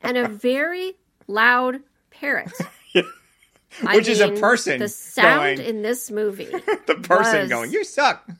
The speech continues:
Speaker 2: You suck."
Speaker 1: It
Speaker 2: <laughs>
Speaker 1: was awful. It was very difficult for me to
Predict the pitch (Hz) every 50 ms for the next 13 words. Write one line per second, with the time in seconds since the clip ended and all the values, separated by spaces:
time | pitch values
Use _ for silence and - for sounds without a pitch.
0 | _ - - - 320 415 392 - - - - - - 220 233 226 170 - - -
1 | 208 - 220 214 196 185 180 180 170 - - - - - _ - - _ _ _
2 | _ _ _ _ - 180 - - - - - - 220 233 254 262 262 - 196 170
3 | 156 - - - 175 190 185 180 - - - - 262 _ _ _ _ - 277 311
4 | 311 302 285 - 233 - 190 - 196 - - _ - 185 190 180 175 175 170 -
5 | - - 180 165 160 165 175 185